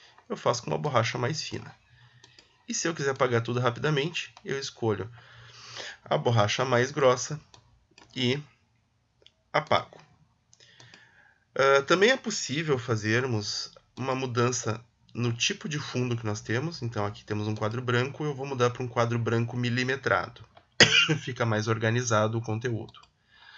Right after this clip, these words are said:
Também é possível fazer com uma tela preta ou uma tela preta milimetrada. As ações que eu realizar e que não forem da minha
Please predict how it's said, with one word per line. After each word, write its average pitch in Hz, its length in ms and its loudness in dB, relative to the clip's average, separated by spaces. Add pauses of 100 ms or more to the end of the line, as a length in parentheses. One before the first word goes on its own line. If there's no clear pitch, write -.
(220)
Também 120 240 4
é 131 40 4
possível 120 400 -2
fazer 117 320 0
com 113 100 -4
uma 113 120 2
tela 110 240 0
preta 151 480 -2 (1300)
ou 156 340 4
uma 156 300 0
tela 120 280 4
preta 117 540 -2 (1000)
milimetrada. 113 800 -2 (800)
As 147 180 2
ações 190 540 2
que 127 540 -2
eu 117 340 4
realizar 110 800 0
e - 100 -10
que - 180 -10
não 110 220 -2
forem 101 580 -8 (220)
da 101 260 -12
minha 87 420 -12